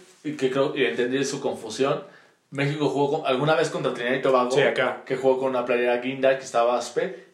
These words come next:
Speaker 1: y después juega contra la que menciona, que fue Panamá.
Speaker 2: Que venía Giovanni Dos Santos.
Speaker 1: Que era su debut, como bien comentaba.
Speaker 2: Ujú. Y, pues, bueno, esa,
Speaker 1: Continúa,
Speaker 2: esa fue, esa
Speaker 1: continúa.
Speaker 2: fue la última vez que la selección vino a Puebla.
Speaker 1: La mayor, sí. Y aparte, el medio tiempo fue gracias a su asistencia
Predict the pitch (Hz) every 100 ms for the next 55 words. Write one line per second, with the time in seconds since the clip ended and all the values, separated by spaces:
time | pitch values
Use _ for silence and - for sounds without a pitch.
0 | - 175 220 247 - - 123 - 135 127
1 | 131 - 127 - 110 110 - 123 127 185
2 | - - 120 113 127 143 165 - - _
3 | 143 127 135 131 127 117 113 139 139 127
4 | 127 135 147 139 147 185 190 - 127 110
5 | 127 127 135 143 147 175 127 - 123 180
6 | 180 139 127 117 120 156 139 127 165 -
7 | - 160 151 143 143 180 175 185 175 160
8 | 143 160 - 139 123 117 120 - 147 135
9 | 117 160 156 - - - _ 127 117 123
10 | 120 143 156 202 190 - - - 139 135
11 | 147 151 160 143 151 147 156 147 170 151
12 | - - - _ 123 127 156 156 147 123
13 | 123 113 123 - 143 147 143